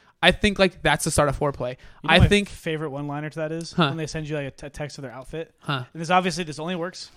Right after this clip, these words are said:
Speaker 2: if you've already slept with them or
Speaker 1: Yeah.
Speaker 2: planning on it, like, you know what's gonna happen in somewhere in the near future. You tell them, "That outfit looks amazing, but it's gonna look a lot better on my floor."
Speaker 1: Yeah.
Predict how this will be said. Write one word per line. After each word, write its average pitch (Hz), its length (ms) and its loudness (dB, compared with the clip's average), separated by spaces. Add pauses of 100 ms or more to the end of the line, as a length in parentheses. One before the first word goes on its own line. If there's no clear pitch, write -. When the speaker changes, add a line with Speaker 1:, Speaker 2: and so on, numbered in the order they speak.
Speaker 2:
if 143 120 -12
you've 143 120 -10
already 143 220 -6
slept 135 220 -8
with 123 100 -14
them 104 260 -16
or 143 140 -6
Speaker 1:
Yeah. 131 120 -6
Speaker 2:
planning 165 280 -4
on 151 160 -4
it, 143 80 -8
like, 139 100 -10
you 135 80 -10
know 143 140 -4
what's 143 140 -8
gonna 143 120 -8
happen 131 300 -8
in 120 80 -8
somewhere 143 200 -10
in 127 40 -10
the 123 60 -10
near 120 120 -10
future. 110 360 -16 (440)
You 127 80 -16
tell 160 240 -2
them, 143 200 -6
"That 156 120 -4
outfit 160 300 -2
looks 151 180 -6
amazing, 139 540 -8 (320)
but 151 60 -12
it's 143 100 -14
gonna 160 120 -4
look 139 100 -6
a 135 40 -6
lot 139 220 -4
better 139 160 -4
on 127 80 -8
my 117 80 -10
floor." 104 420 -16
Speaker 1:
Yeah. 202 280 8